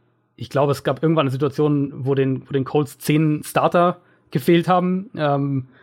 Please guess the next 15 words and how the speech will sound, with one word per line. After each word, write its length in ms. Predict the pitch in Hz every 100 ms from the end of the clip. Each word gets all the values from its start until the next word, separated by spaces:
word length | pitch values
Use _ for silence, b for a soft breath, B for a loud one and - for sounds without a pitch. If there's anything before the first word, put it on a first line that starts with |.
| b b b -
das 180 | 139 156
wird 140 | 156
gegen 120 | 156
die 80 | 147
Jets 200 | 143 135
auch 160 | 147 170
wieder 160 | 165
anders 260 | 165 170 160
aussehen, 400 | 156 - 165 160
gerade 320 | - 143 139
wenn 160 | 135 131
T 140 | 139
Y 100 | 135
Hilton 320 | 147 147 143
und, 300 | 135 131 -